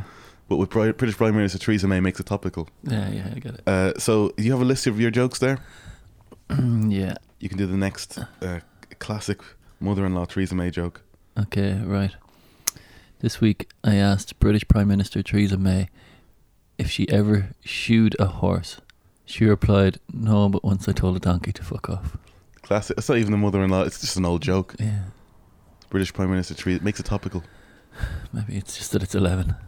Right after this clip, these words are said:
Speaker 1: <laughs> It's gonna be a long show. <laughs> This is fresh from today's headlines. Uh, Hawaii, mm, you familiar with Hawaii?
Speaker 2: Mm-hmm.
Speaker 1: They filed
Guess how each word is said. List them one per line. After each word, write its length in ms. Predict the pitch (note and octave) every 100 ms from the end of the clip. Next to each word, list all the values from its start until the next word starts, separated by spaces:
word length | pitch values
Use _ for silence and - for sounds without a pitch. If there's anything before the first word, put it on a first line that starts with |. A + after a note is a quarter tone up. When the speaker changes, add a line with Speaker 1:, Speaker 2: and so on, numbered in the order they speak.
| -
Speaker 1:
<laughs> 1400 | - C3 G#2+ C#3+ - - F3+ D#3 - - - - - - _ - - - -
It's 100 | -
gonna 180 | G#2+ F#2
be 100 | G2
a 40 |
long 220 | G2+ G#2
show. 360 | G2+ G#2+ F#2+ F#2 -
<laughs> 60 | - - - - - - - _ - _ _ -
This 120 | A#2
is 60 |
fresh 260 | - C3 B2
from 180 | - G#2+
today's 300 | G#2 G#2 G2+
headlines. 560 | G2+ G2 G2 A2 - - _ _ _ _
Uh, 240 | F#2 F#2 F#2
Hawaii, 600 | G#2+ G2+ A#2 C#3 F#2+ G#2 - _ _ -
mm, 240 | F2+ A2 B2+
you 60 |
familiar 280 | G#2 G#2+ G#2+
with 100 | G#2
Hawaii? 380 | G2 G#2 G2 A2 - A2
Speaker 2:
Mm-hmm. 260 | - A2 - _
Speaker 1:
They 200 | - G#2+
filed 540 | A#2+ - A2+ B2+ A2+